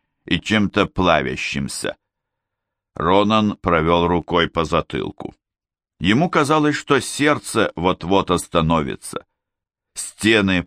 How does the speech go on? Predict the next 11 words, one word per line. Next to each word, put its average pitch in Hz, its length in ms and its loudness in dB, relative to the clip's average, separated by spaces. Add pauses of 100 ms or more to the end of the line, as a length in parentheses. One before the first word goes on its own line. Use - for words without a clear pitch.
падали, 82 680 2 (400)
обрушивая 80 1040 2
друг 85 360 -2
друга. 82 460 -4 (1300)
«Он 95 340 2
меня 95 440 4
убьёт, 87 640 0
блин! 73 600 -4 (720)
Он 165 260 2
меня 175 380 2
убьёт!» 143 720 0